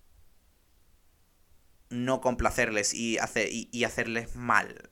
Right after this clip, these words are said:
Es que no es hacerles mal. Venga, propós-, vale. Algo que he aprendido <laughs> escuchando otro podcast <laughs> y que os lo comunico a vosotros es que no me puedo poner objetivos enormes. No puedo pretender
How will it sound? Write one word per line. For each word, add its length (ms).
Es 80
que 140
no 80
es 60
hacerles 420
mal. 420
Venga, 360
propós-, 420
vale. 300
Algo 240
que 100
he 40
aprendido 380
<laughs> 20
escuchando 420
otro 220
podcast 600
<laughs> 100
y 80
que 100
os 60
lo 100
comunico 420
a 60
vosotros 720
es 300
que 120
no 80
me 80
puedo 120
poner 240
objetivos 540
enormes. 340
No 180
puedo 140
pretender 540